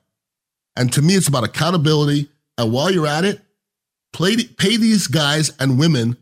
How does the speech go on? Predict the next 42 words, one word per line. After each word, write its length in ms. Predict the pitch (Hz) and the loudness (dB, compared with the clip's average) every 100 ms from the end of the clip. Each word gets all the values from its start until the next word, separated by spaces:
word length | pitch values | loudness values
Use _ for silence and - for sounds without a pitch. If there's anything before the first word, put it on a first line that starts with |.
| _ _ - | _ _ -4
more 240 | 117 151 | 0 2
money 400 | 151 143 139 113 | 2 2 2 0
to 140 | 110 127 | -2 0
do 180 | 120 151 | 2 2
what 160 | 135 | 2
they're 160 | 127 139 | 0 0
doing. 320 | 123 113 101 | 2 0 0
'Cause 160 | 110 101 | -2 -2
right 240 | 143 156 | -2 -2
now, 400 | 156 160 170 175 _ _ _ _ - | -2 -2 -4 -6 _ _ _ _ -6
it's 140 | 135 | -4
a 80 | 113 | -2
son 240 | - 156 | -2 0
of 60 | 147 | 2
a 40 | |
bitch 220 | 120 117 - | 2 0 -2
to 80 | |
be 100 | 107 | 0
a 60 | 110 | -2
policeman, 540 | 87 107 98 - 57 - _ - | -2 -4 -4 -4 -10 -12 _ -4
to 80 | 107 | -2
go 180 | 117 | 0
out 180 | 117 117 | 0 -2
there 140 | 120 113 | -2 0
on 80 | |
the 60 | 107 | 0
streets, 320 | - 123 123 | -2 -2 -4
because 480 | 117 110 117 107 - _ _ _ _ _ _ _ | -4 -2 0 0 -4 _ _ _ _ _ _ _
everybody 500 | 123 131 139 139 139 | -2 2 2 2 2
is 140 | 131 120 | 0 -2
just 260 | 120 127 | -4 -4
pissed. 400 | - 127 117 - - _ _ _ _ _ _ _ - | -2 -2 -2 -6 -20 _ _ _ _ _ _ _ -6
And, 380 | 117 120 113 107 | 0 2 0 -2
you 80 | 127 | 0
know, 160 | 127 117 | 0 0
it, 200 | 120 - | -6 -4
it's 140 | 131 | -2
getting 180 | 143 139 | 0 0
to 80 | 143 | 0
the 80 | 127 | -4
point 300 | - 139 117 | -2 -2 0
where, 360 | 127 123 113 | 0 0 -2